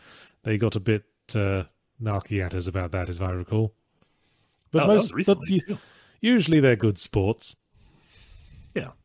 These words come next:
Speaker 1: Like when, uh, those Fashion Police Squad devs showed up in, showed up in the, uh, in the chat last week when I was streaming.
Speaker 2: Oh, that's always nice.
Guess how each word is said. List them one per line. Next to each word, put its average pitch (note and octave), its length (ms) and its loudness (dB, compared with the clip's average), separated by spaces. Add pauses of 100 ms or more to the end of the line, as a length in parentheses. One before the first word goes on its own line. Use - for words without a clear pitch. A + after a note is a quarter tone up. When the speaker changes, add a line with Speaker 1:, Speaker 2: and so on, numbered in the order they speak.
(1800)
Speaker 1:
Like G#2+ 240 -6
when, A2+ 220 0
uh, A#2 140 4
those B2 200 4
Fashion D3 300 -2
Police D#3+ 240 0
Squad G2 300 -2
devs F#2 200 -2
showed A2 220 0
up G#2+ 160 -4
in, G#2+ 260 -2 (1120)
showed - 440 0
up C3 140 0
in C3 220 0
the, C3 400 4
uh, C3 340 4 (600)
in A#2 140 -6
the B2 60 -4
chat A#2+ 260 -2
last F#2 260 -4
week G2+ 240 -4 (140)
when A2+ 120 -8
I A2 120 -4
was A2 160 -4
streaming. C#4+ 260 4
Speaker 2:
Oh, G2 60 2
that's - 160 0
always - 180 -8
nice. - 180 -12